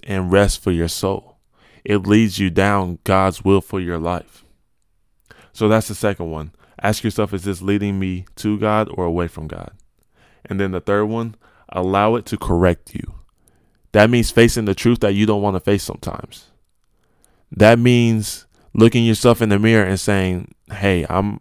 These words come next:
might be in the wrong." That means allowing that truth to resonate within you, to push you to growth, to push you to being more like Christ. Allowing it to grow more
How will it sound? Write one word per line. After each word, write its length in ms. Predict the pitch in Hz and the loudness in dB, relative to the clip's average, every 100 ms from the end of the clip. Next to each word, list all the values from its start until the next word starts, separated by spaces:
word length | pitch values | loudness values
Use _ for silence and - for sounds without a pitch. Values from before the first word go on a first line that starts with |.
| - | -2
might 220 | 98 90 | -2 0
be 100 | 95 | -4
in 100 | 85 | -6
the 60 | 82 | -6
wrong." 360 | 87 85 78 - _ _ _ _ _ _ _ _ _ _ _ _ _ _ | -6 -8 -12 -20 _ _ _ _ _ _ _ _ _ _ _ _ _ _
That 200 | - 107 | -2 0
means 260 | 117 117 104 | 2 0 -2
allowing 720 | 87 104 107 117 117 110 104 - _ _ _ - | 0 4 4 4 2 -2 -6 -12 _ _ _ -10
that 320 | 87 104 101 | 0 2 2
truth 400 | - 117 120 117 | -2 2 2 2
to 120 | - 98 | -2 0
resonate 720 | 95 110 117 110 113 113 - | 4 2 2 -2 0 -2 -6
within 400 | 95 92 101 117 | -8 -6 -4 -4
you, 260 | 127 135 135 _ _ _ _ | -6 -8 -12 _ _ _ _
to 340 | - 117 107 - _ _ _ _ _ _ _ - | 0 4 4 0 _ _ _ _ _ _ _ -4
push 320 | 131 131 - | 0 0 0
you 120 | 117 | -6
to 140 | 104 98 | -4 -4
growth, 280 | 104 98 - | -2 -4 -6
to 120 | 101 | -12
push 320 | - 123 - | -6 -6 -6
you 100 | 117 | -8
to 280 | - 101 95 - - _ - | -4 -4 -4 -8 -20 _ -4
being 240 | 110 104 | -2 -2
more 280 | 98 104 101 | -2 -2 0
like 220 | 95 90 | 0 -2
Christ. 560 | - 101 95 69 - - - _ _ _ _ _ _ _ | -4 -4 -4 -4 -12 -16 -20 _ _ _ _ _ _ _
Allowing 440 | 101 98 113 117 110 | -2 2 2 2 0
it 140 | 104 | 0
to 160 | - 92 | 0 4
grow 420 | 104 104 98 92 - | 6 8 8 4 -2
more 640 | 92 95 107 104 92 | 2 6 8 6 4